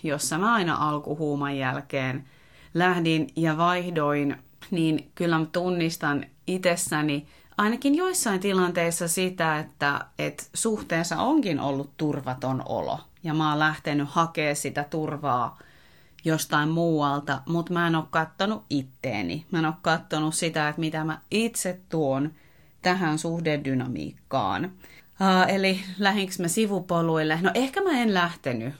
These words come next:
Tää pätee niin meihin kuin myös toisiin. Et mun käytös ei myöskään oo koskaan todiste jonkun toisen vaikka riittämättömyydestä. Ei, meidän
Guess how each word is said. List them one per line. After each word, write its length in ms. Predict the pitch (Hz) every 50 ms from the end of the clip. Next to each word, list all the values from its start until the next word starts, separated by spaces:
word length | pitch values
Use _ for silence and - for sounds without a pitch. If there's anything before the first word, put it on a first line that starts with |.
| - - 160 165 -
Tää 360 | - 214 214 208 208 208 202 208 - _ _ _ _
pätee 440 | - 247 240 240 254 233 226 220 190
niin 400 | 196 214 233 240 240 233 214 185
meihin 880 | 190 190 202 208 202 202 190 185 180 180 185 165 156 156 147 139 147 - - - - - - _ _ - - _ - _ - - -
kuin 320 | - 175 175 175 165 165
myös 400 | 165 160 156 151 151 156 - -
toisiin. 960 | - 175 165 160 156 151 151 147 - - - 143 139 135 117 92 90 - 165 165 - - - - - - - _ -
Et 180 | 170 175 175 -
mun 300 | 220 269 339 392 302 -
käytös 520 | - 190 165 151 151 147 - 127 135 131
ei 160 | 143 131 135
myöskään 640 | 143 160 156 147 156 160 - - 147 131 127 135 135
oo 200 | 131 127 131 -
koskaan 800 | - 156 151 156 160 - - - 143 127 127 131 127 127 127 131 - - - - - - - - - - _ -
todiste 520 | - 190 180 175 170 165 160 165 - 175
jonkun 360 | 160 160 160 156 160 170 165 -
toisen 520 | - 277 302 320 302 - 214 180 147 139
vaikka 300 | 131 120 120 - - 147
riittämättömyydestä. 1300 | 139 143 147 135 139 135 - - 127 123 123 131 131 - - 135 131 131 131 131 120 - 156 - - - -
Ei, 380 | 226 240 220 196 165 156 156 -
meidän 440 | - 202 214 214 214 208 196 180 170